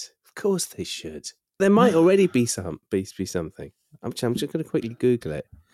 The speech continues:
Speaker 2: I go there quite often, and I haven't seen a thing.
Speaker 1: Michael Rennie plaque. Ha-, Hollywood star's son to unveil plaque to famous father. Oh my God, this was this year.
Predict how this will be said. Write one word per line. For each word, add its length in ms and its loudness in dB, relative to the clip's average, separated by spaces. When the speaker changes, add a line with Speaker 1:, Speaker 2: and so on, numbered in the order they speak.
Speaker 2:
I 120 2
go 220 2
there 200 2
quite 300 -2
often, 400 0
and 140 2
I 140 2
haven't 220 0
seen 300 -2
a 60 -4
thing. 340 -2
Speaker 1:
Michael 400 -8
Rennie 420 -4
plaque. 640 -12
Ha-, 420 -4
Hollywood 500 2
star's 600 0
son 500 -2
to 160 -2
unveil 560 2
plaque 480 -6
to 100 -6
famous 560 2
father. 800 -2
Oh 80 -2
my 140 2
God, 160 0
this 120 2
was 140 -4
this 180 -2
year. 380 -2